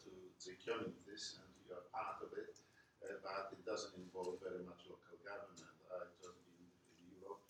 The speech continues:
uh, addressing a major conference on refugees and multiculturalism, and, uh, uh, listened to a very interesting paper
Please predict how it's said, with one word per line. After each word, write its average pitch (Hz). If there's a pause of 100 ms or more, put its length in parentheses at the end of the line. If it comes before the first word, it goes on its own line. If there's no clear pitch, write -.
(100)
uh, 90
addressing -
a - (400)
major -
conference -
on - (480)
refugees -
and 90
multiculturalism, -
and, 90
uh, 90
uh, -
listened -
to -
a -
very -
interesting - (160)
paper 90